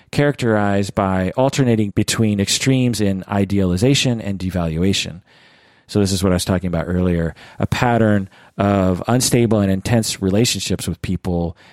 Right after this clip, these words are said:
that alternate between the client being extremely idealizing of the person and then extreme devaluing of the person. So in one moment, they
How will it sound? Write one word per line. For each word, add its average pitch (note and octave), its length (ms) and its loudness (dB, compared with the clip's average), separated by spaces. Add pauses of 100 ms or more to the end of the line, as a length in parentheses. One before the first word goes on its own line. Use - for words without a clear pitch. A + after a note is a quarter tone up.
(100)
that G2+ 160 0
alternate G#2 640 0
between F#2+ 880 -4
the F#2+ 160 -2
client F#2+ 640 -2 (320)
being G2 400 -2
extremely A2+ 920 -2
idealizing F#2+ 1040 0 (160)
of F2+ 180 -4
the F2+ 80 -4
person F2 640 -6 (360)
and F2+ 440 -4
then F#2+ 420 -2
extreme G#2 760 -4
devaluing G2 880 0
of D#2+ 80 -10
the F2 80 -12
person. - 380 -12
So F2 300 -4
in F2+ 140 -6
one G#2+ 180 0
moment, F#2+ 320 0
they F2 260 -2